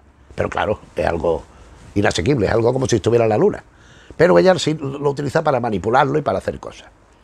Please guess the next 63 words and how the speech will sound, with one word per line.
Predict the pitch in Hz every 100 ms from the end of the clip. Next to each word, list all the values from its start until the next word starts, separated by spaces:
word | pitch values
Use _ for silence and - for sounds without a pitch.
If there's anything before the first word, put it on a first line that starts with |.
| -
para | 117 104
que | 120
él | 131
haga | 151 151
lo | 170
que | 131 104
ella | 101 101
quiere. | - - - - -
Entonces | _ 123 127
ella | 123 139
le |
dice, | 135 -
"Toma, | - 196
toma", | 180 185 - - -
y | 123
se | - 120
ve | 131
que | 131
le | 127
da | 120
un | 113
cuchillo | 113 - 139 113
para | 123
que | 110
corte | 127 117 123
el | 117
arnés | 95 101 196 160
y | 143
no | 120
sé | 104
qué, | - - -
pero | 127 127 131
la | 127
navaja | 120 147 -
es | 120
de | 123
otro | 123 123
de | 120
los | 127 202
hijos, | - 175 214 _ - - -
el | 127
padre | 127 165 147 139
también | 127 139 135
ha |
hecho | 143 -
no | 151
sé | 165
qué, | 196
que | 208 110
tiene | 120 107
su | -
sicario | 107 113 107 101
correspondiente. | 113 117 185 190 220 156 175 - - - - -
Entonces | 185 175
hay | 190
muchas | 165 196 - 165
posibilidades | 160 143 147 151
de | 135
que | 113
se | 120
le |
haya | 113
encargado | 95 90 67 -